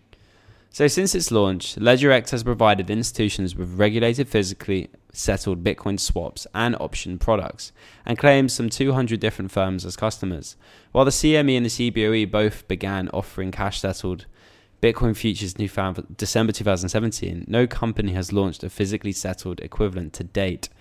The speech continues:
though it's not for lack of trying. Several major firms plan to launch physically settled Bitcoin futures contracts, including Bakkt, the firm built by the New York Stock Exchange parent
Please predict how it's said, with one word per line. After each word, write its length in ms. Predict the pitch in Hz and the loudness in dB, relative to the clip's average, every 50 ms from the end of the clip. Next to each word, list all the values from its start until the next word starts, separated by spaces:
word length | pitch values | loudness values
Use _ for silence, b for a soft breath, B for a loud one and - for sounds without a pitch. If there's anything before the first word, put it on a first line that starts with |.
| b b b b b b | b b b b b b
though 320 | - 113 123 127 127 120 113 | 4 8 8 10 10 10 8
it's 260 | 85 67 87 - - | 6 4 -2 -4 -2
not 160 | 117 95 90 | -2 -2 -2
for 80 | - 95 | -2 -4
lack 160 | 90 87 - | -6 -4 -6
of 80 | 92 - | -10 -12
trying. 560 | - - 123 123 123 120 98 87 85 85 - _ b b b b b b | -6 -2 0 2 2 2 0 -2 -4 -8 -12 _ b b b b b b
Several 340 | b - - 139 127 135 147 | b 4 8 8 8 8 8
major 220 | 143 135 120 120 117 | 6 6 4 2 0
firms 380 | - - 117 110 107 101 - | 2 2 2 2 2 0 -4
plan 260 | - - 98 95 95 | -2 -2 -2 -2 -2
to 120 | - - - | -4 -2 0
launch 380 | 101 113 143 156 156 127 - | 6 8 8 8 8 6 2
physically 380 | - - 113 101 104 104 101 98 | 2 2 2 2 2 -2 -6 -6
settled 340 | - - 92 90 - 87 82 | -6 -4 -6 -6 -6 -8 -8
Bitcoin 340 | 85 78 - - 92 90 - | -8 -8 -8 -8 -8 -8 -4
futures 300 | - 98 - - - - | -6 -6 -6 -6 -10 -8
contracts, 500 | - 95 92 - - 90 87 - - - | -6 -6 -6 -6 -6 -10 -10 -10 -10 -10
including 380 | 98 - 107 95 90 87 87 | -6 -2 0 0 0 -2 -2
Bakkt, 460 | - 92 104 123 123 - - - - _ b b b b b b | 0 0 0 0 -2 -6 -16 -20 -20 _ b b b b b b
the 80 | 110 | -8
firm 320 | - - 113 107 104 104 92 | 2 6 6 6 6 6 6
built 200 | 92 107 101 - | 4 4 4 4
by 120 | 95 95 | 2 0
the 80 | 95 95 | 0 2
New 100 | 101 101 | 2 2
York 240 | 101 101 87 60 - | 2 2 0 -2 -4
Stock 220 | - 95 90 - | -4 -6 -6 -6
Exchange 380 | - - - - 90 92 92 - | -8 -10 -8 -6 -6 -6 -4 -2
parent 360 | - - 113 123 123 104 | 0 2 4 2 2 0